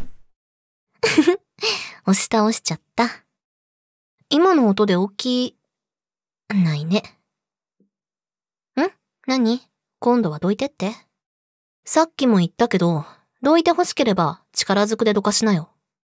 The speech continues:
それに委員長、また私の胸見てたっしょ？見てない。そうなんだ。へえ。でも委員長のズボン、すごいことになってるよ。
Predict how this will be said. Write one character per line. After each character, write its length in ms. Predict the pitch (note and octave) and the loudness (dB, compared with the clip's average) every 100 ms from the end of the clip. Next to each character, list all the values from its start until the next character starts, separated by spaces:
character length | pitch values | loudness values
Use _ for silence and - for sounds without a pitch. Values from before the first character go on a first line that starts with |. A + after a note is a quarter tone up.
| _ _ _ _ _ _ _ _ _ | _ _ _ _ _ _ _ _ _
そ 180 | - G3+ | -4 0
れ 100 | G#3+ | 2
に 300 | A3 A3 A3 | 2 2 4
委 20 | |
員 140 | A#3 G#3 | 2 0
長、 300 | - C#3 - _ _ - | -4 -6 -8 _ _ -4
ま 140 | F#3 | -2
た 120 | G3 | 0
私 300 | C4 C4 C#4 | 0 0 0
の 120 | C#4 | 0
胸 160 | C#4 C4 | 2 2
見 80 | C4 | 2
て 100 | A3+ | 0
た 100 | D#3 | -4
っ 40 | |
し 140 | - - | -6 -4
ょ？ 180 | A3 G#4+ _ _ _ _ _ _ _ _ _ _ _ _ _ | -2 -4 _ _ _ _ _ _ _ _ _ _ _ _ _
見 140 | A3+ A#3 | 2 2
て 140 | E3 | 2
な 160 | D#3 D#3+ | -2 -6
い。 160 | - _ _ - - - - | -10 _ _ -16 -14 -14 -14
そ 180 | - E4 | -2 0
う 40 | F4 | 2
な 120 | G#3 | 2
ん 60 | C#3 | 0
だ。 240 | C#3 - _ _ _ _ _ | -8 -18 _ _ _ _ _
へ 540 | - F3 D#3 D#3+ F#3 | -2 0 0 0 0
え。 40 | A3 - _ _ _ _ _ _ _ _ _ _ _ - | -2 -6 _ _ _ _ _ _ _ _ _ _ _ -2
で 120 | B3 | 2
も 200 | C4+ A3+ | 4 4
委 40 | G3+ | 4
員 280 | B3+ C#4+ | 2 2
長 180 | D4 B3+ | 2 2
の 140 | F#3 E3 | 2 2
ズ 160 | G3 | 0
ボ 120 | F#3+ | 0
ン、 180 | F3 D3+ _ _ _ - | -2 -4 _ _ _ -6
す 240 | - F3+ | -2 0
ご 120 | F#3+ | 0
い 60 | D4 | 0
こ 100 | D#4 | 0
と 80 | F#3 | -2
に 120 | D#3 | -2
な 80 | D#3+ | -4
っ 40 | |
て 120 | - | -6
る 80 | C#3+ | -8
よ。 160 | D#3 | -8